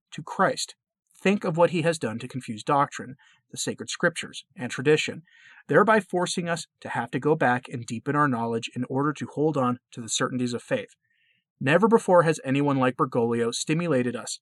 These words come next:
to deepen our knowledge of the truth of the gospel, since he has called so much of it into question. Bergoglio has also made our faith mature.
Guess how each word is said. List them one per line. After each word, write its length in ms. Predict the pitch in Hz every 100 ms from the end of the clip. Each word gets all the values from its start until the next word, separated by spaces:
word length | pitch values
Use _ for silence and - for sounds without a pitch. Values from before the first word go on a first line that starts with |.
| _ -
to 100 | 127
deepen 300 | 147 160 185
our 120 | 180
knowledge 420 | 120 117 123 - _ _
of 80 | -
the 80 | 123
truth 320 | - 156 156
of 80 | 147
the 80 | 143
gospel, 480 | 147 160 - 82 _ _ _ _ _
since 280 | - 139 -
he 120 | 147
has 140 | 202
called 300 | - 165 147
so 180 | - 151
much 220 | 131 117
of 80 | 123
it 80 | 117 120
into 120 | 117
question. 460 | - 131 - - - _ _ _ - - _ -
Bergoglio 640 | 120 131 151 185 190 175
has 160 | 165 160
also 320 | 139 143 151
made 220 | 127 117
our 100 | 123
faith 280 | - 147 -
mature. 400 | 127 - 185 123